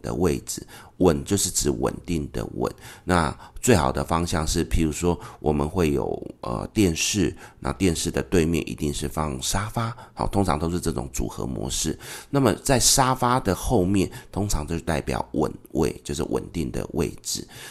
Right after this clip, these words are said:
那放在后面的话，就是可以为你带来比较稳定招财的力量。这个东西同时放在我们的办公室的这个，比如说董事长的位置啊，总经理的位置后面，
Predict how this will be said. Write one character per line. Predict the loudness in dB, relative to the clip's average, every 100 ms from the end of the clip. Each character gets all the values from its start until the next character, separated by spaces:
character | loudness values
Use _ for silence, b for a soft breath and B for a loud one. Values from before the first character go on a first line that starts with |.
| B
那 | 0
放 | 4 6
在 | 6
后 | 2 2
面 | 4 4
的 | 0
话， | -2 -2
就 | 0
是 | -2 -2
可 | 0
以 | -2 0
为 | -2
你 | -2
带 | -4 -2
来 | -4
比 | -6
较 | -4 -2
稳 | -4 -4
定 | -6 -4
招 | -4 -4
财 | -4 -6
的 | -6
力 | -6 -6 -4
量。 | -4 -6 B B B B
这 | 6 6
个 | 6
东 | 2 0
西 | 4
同 | 4 4
时 | 2 0
放 | 2 0 0
在 | 0 0 0
我 | -2 -2
们 | -2 -2 -2
的 | 0 0 B B B
办 | 4 4
公 | 6 4
室 | 4 2 4
的 | 2 2
这 | 0 -4 -4 -4
个， | 0 0 -2 B
比 | 0
如 | 2
说 | 2
董 | 2 0 0
事 | 0 0
长 | 0 -2
的 | 0
位 | 2 4 2
置 | 0 0
啊， | 0
总 | -2 -4
经 | -2 -2
理 | 0
的 | 0
位 | 2 0
置 | -4
后 | 0 0
面， | 2 -2